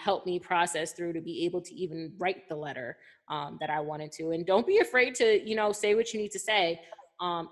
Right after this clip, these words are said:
in a respectful manner, of course, in a loving manner, but, you know, make sure that you get your point across, because you're not gonna be able to get to where you need to get to.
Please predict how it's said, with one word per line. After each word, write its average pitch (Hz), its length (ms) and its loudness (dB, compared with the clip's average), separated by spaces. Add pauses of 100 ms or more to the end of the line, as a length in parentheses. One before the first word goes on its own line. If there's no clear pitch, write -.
in 202 100 4
a 185 60 4
respectful 202 580 6
manner, 170 360 -2
of 160 180 -2
course, 160 320 -4
in 170 100 -6
a 165 60 -2
loving 185 420 2
manner, 147 420 -6
but, 165 280 0 (400)
you 175 120 -2
know, 170 180 0
make 185 200 0
sure 196 200 0
that 196 220 -2
you 185 60 -10
get 185 140 -2
your 196 100 -4
point 190 220 -4
across, 208 320 -6
because 165 280 -8
you're 170 100 -6
not 175 220 0
gonna 180 140 -8
be 180 240 -4
able 175 220 -2 (140)
to 170 260 -6 (120)
get 180 220 0
to 196 120 -6
where 170 140 -2
you 165 260 -8
need 175 160 -6
to 160 100 -12
get 170 300 -2
to. 165 220 -4